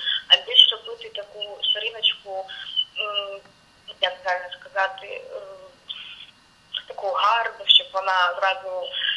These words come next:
е, кидалась в очі, не просто накидувати різні картинки з різними, е, с-,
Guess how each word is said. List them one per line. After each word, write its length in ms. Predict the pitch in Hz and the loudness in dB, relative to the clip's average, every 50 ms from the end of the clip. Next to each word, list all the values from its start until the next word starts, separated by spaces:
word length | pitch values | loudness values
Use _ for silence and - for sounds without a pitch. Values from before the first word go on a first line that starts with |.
| - - - - - | -4 -10 -16 -4 -2
е, 140 | 208 202 - | -2 -2 2
кидалась 520 | - - - 202 196 196 196 190 - - | 2 0 2 2 0 0 -2 -4 -6 -10
в 40 | 214 | -6
очі, 220 | 247 - - - 214 | -6 2 2 2 2
не 100 | 202 196 | 2 -4
просто 280 | - 294 - - 220 | -4 -6 -4 -2 -2
накидувати 600 | 190 180 - - - 180 175 175 170 170 - 175 | -2 -2 -2 -6 -4 -2 -2 -2 -2 -4 -2 -2
різні 400 | 170 170 170 170 170 - - - - | 0 2 2 0 0 -2 -10 -14 -4
картинки 580 | 175 180 180 - - 226 247 247 - 294 269 - | -4 -4 -4 -4 -8 -6 -6 -4 -6 -6 -6 -4
з 20 | |
різними, 480 | - - 180 - - 180 175 175 175 170 170 - - - - - - - - | -4 -4 -4 -4 -6 -10 -8 -6 -6 -4 -4 -4 -4 -6 -6 -14 -14 -12 -8
е, 220 | 190 180 180 180 | -6 -4 -4 -4
с-, 280 | 180 180 - - - | -6 -8 -12 -14 -18